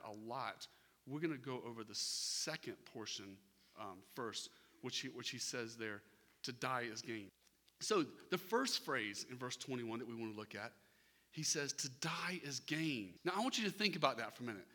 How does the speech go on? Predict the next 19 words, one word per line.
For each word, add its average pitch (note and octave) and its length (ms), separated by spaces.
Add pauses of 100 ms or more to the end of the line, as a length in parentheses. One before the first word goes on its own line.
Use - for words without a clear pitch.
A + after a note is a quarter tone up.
(160)
To G3 100
die A3 340
is G#3 180
gain. D#3+ 340 (220)
To A3+ 80
the F#3+ 120
natural B3 540
mind, F#3+ 560 (320)
that G#3+ 260
is D#3+ 120
an C#3+ 100 (100)
oxymoron. D#3 840 (760)
To E3+ 120
say, D3+ 680 (2000)
to C3+ 140
die, C3 540 (320)
to - 120
pass - 360
away A#2 560